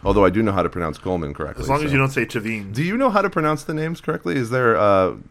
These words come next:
Speaker 1: like, I'm missing
Speaker 2: I
Speaker 1: the
Speaker 2: haven't. I, I look 'em up sometimes.
Speaker 1: I'm missing the glossary here,
Speaker 2: And on
Speaker 1: I
Speaker 2: other
Speaker 1: guess.
Speaker 2: times, I listen to other shows when they're like, "No, we looked it up and it's this."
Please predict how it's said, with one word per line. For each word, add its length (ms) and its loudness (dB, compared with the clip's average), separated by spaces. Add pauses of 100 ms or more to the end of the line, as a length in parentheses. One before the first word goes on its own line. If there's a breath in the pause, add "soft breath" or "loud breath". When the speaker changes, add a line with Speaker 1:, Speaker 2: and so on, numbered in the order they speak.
(200)
Speaker 1:
like, 200 2
I'm 120 2
missing 280 2
Speaker 2:
I 40 8
Speaker 1:
the 100 4
Speaker 2:
haven't. 360 4
I, 220 6
I 20 10
look 220 6
'em 100 4
up 100 6
sometimes. 440 2
Speaker 1:
I'm 100 4
missing 300 2
the 80 2
glossary 520 2
here, 100 2
Speaker 2:
And 60 4
on 120 6
Speaker 1:
I 40 8
Speaker 2:
other 140 6
Speaker 1:
guess. 80 0
Speaker 2:
times, 320 4
I 120 4
listen 340 2
to 140 0
other 360 4
shows 300 0
when 100 -8
they're 80 0
like, 140 -4
"No, 260 2
we 180 0
looked 240 0
it 80 4
up 160 2
and 120 -6
it's 120 -10
this." 560 -12